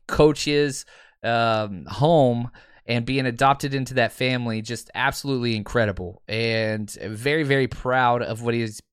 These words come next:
been able to accomplish. Now, l-, in twenty nineteen, his rookie year, he had the opportunity, um, the My Cause, My Cleats, if you remember that year, um, he put something out to raise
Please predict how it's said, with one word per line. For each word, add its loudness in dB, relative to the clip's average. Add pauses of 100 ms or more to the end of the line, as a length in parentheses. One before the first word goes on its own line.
(160)
been 0
able 0
to 2
accomplish. -2
Now, 2 (640)
l-, -2
in 0
twenty 2
nineteen, 0
his -2
rookie -2
year, 0 (840)
he 4
had 8
the 6
opportunity, 0 (320)
um, 0
the 0
My 2
Cause, 4
My 2
Cleats, -4
if -8
you -4
remember 0
that 2
year, -4 (300)
um, -2
he 0
put 6
something -2
out 2
to -4
raise 2